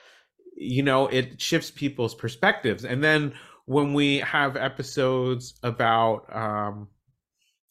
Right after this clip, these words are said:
you know, majoun being an edible that's a thousand years old in Morocco, um,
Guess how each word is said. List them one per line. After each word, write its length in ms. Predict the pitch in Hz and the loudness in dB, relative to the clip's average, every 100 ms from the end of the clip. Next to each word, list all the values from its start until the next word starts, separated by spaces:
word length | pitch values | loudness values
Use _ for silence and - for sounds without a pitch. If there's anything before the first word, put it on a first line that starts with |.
| - | -10
you 120 | 123 | -2
know, 260 | 113 98 98 - - | 0 0 -2 -8 -8
majoun 760 | 120 123 113 117 160 185 151 123 | 2 2 2 4 4 4 2 0
being 480 | 127 123 120 117 117 | 0 0 0 -2 -6
an 200 | 120 117 | -8 -2
edible 600 | 135 156 143 123 117 113 | 0 4 4 4 2 2
that's 420 | 110 107 107 - - | 0 -2 -2 -6 -14
a 40 | |
thousand 580 | 117 - 127 139 127 123 | -4 2 4 4 2 -2
years 340 | 120 120 113 | -2 -2 0
old 400 | 127 143 135 113 | 2 4 4 0
in 240 | - 113 107 | -4 -8 -6
Morocco, 840 | 110 127 143 156 110 92 87 87 _ _ - - _ - | -2 2 2 2 -2 -4 -6 -12 _ _ -20 -20 _ -6
um, 640 | 107 98 95 95 92 98 | -4 -2 -2 -6 -8 -14